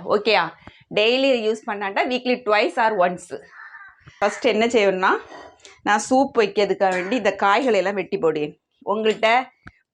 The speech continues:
அ, இது உருளைக்கிழங்கு மேக்ஸிமம் போடாண்டா, கிரீன் பீஸ் போடலாம், கேரட்டு,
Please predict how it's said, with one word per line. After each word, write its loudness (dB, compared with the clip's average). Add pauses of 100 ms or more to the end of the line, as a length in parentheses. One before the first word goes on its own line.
அ, 0 (500)
இது -2 (140)
உருளைக்கிழங்கு 0
மேக்ஸிமம் -6
போடாண்டா, -2 (200)
கிரீன் 0
பீஸ் -2
போடலாம், 0 (160)
கேரட்டு, 0